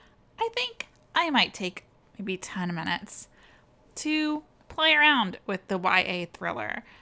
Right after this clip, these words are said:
that's been buzzing around in my head and get it out of my system so I can go back to my regularly scheduled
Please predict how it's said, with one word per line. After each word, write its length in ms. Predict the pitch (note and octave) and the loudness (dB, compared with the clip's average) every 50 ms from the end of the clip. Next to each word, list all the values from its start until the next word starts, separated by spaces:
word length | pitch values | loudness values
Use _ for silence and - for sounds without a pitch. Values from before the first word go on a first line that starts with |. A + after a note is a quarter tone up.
| - _ | -14 _
that's 300 | - F3+ - - - - | -4 -4 -4 -4 -6 -12
been 340 | - - G3+ F#3+ F3+ F3 F#3 - _ _ _ _ - | -10 -6 -6 -6 -6 -6 -10 -12 _ _ _ _ 0
buzzing 340 | A3+ A#3 A#3+ A#3+ A#3+ A3+ G#3 | 2 2 2 2 2 2 2
around 400 | F#3+ F3+ F3+ E3 E3 E3 E3+ - _ _ - | 2 2 2 2 0 -2 -6 -12 _ _ -14
in 140 | A3 F#3 F3+ | -12 -8 -6
my 140 | F3 - - | -6 -6 -6
head 480 | F#3+ - - D4+ D#4+ E4 E4 D#4 E4+ E4+ - _ _ _ _ _ _ _ _ _ _ - - - _ _ | -6 -6 0 6 6 6 6 6 2 -4 -12 _ _ _ _ _ _ _ _ _ _ -20 -20 -20 _ _
and 140 | - G#3 G3 | -10 -10 -4
get 160 | - - D4+ | 0 2 2
it 120 | D#4+ D#4 D4 | 4 4 4
out 140 | C4 B3 A#3 | 4 4 2
of 140 | A3 - | 2 0
my 120 | A3 G#3 G3 | -2 -4 -4
system 640 | G3 - F#3 F3+ - - - F#3+ F3+ F#3 - - G3 | -4 -6 -8 -8 -8 -6 -6 -6 -6 -8 -10 -12 -12
so 140 | F#3+ - G#3 | -14 -12 -12
I 100 | G3 F3+ | -12 -14
can 280 | - - - - F#3+ F3 - | -14 -16 -16 -16 -16 -14 -8
go 220 | - G3 B3 C#4 | -4 -4 -4 0
back 360 | - C#4 A#3+ - - - - - | 2 2 2 2 0 -6 -16 -14
to 380 | - - F#3+ - - - G3 - | -12 -8 -8 -8 -6 -8 -8 -8
my 220 | - F3+ E3+ E3 | -8 -10 -10 -8
regularly 640 | E3 E3 E3+ G3+ B3+ - - C#4+ C#4+ C#4 C4+ C4+ B3+ | -10 -10 -8 -10 -10 -6 -6 -4 -4 -4 -6 -8 -8
scheduled 680 | - - - - G#3+ G#3 G3+ - G3+ F#3+ F#3+ F#3 - | -10 -12 -8 -4 -4 -4 -4 -4 -4 -4 -6 -6 -10